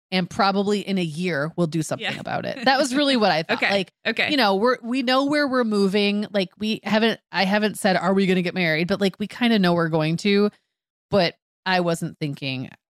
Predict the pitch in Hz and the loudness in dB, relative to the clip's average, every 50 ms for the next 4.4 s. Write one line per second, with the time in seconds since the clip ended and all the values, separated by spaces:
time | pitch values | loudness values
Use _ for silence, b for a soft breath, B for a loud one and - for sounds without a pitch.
0 | _ _ 151 147 139 143 143 - - 117 113 139 127 92 - - 151 - 156 113 | _ _ -8 -8 -6 -6 -8 -8 -10 -10 -8 -8 -8 -10 -10 -10 -6 -4 -4 -4
1 | - - - - - - - - - 160 139 135 156 - 165 127 104 123 147 175 | -4 -6 -8 -8 -8 -10 -10 -8 -6 -6 -4 -4 -4 -2 -2 -2 -2 0 0 0
2 | 240 302 - _ _ _ _ _ _ _ _ _ _ _ 220 _ - 202 180 185 | 0 0 -2 _ _ _ _ _ _ _ _ _ _ _ _ _ 0 4 4 6
3 | 196 196 196 196 196 196 185 - _ _ _ _ _ _ _ _ _ _ _ _ | 6 4 4 2 2 0 -2 -4 _ _ _ _ _ _ _ _ _ _ _ _
4 | - 190 185 185 185 180 180 185 | -2 0 2 2 4 4 4 2